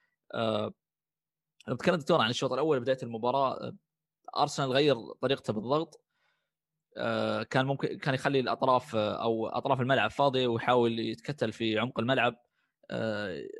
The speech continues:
يمنع، آه، سلافي براغ يب-، يبدأ الهجمة من، من لاعبين الوسط، لكن كانت في مشكلة نزول سانشيو الممر،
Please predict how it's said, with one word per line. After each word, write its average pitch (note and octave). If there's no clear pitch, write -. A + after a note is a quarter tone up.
يمنع، C3
آه، A2+
سلافي B2
براغ B2
يب-، A#2
يبدأ A#2+
الهجمة A#2+
من، A2
من A2+
لاعبين A2+
الوسط، C#3
لكن C3+
كانت C#3+
في C3+
مشكلة B2+
نزول A#2+
سانشيو B2+
الممر، B2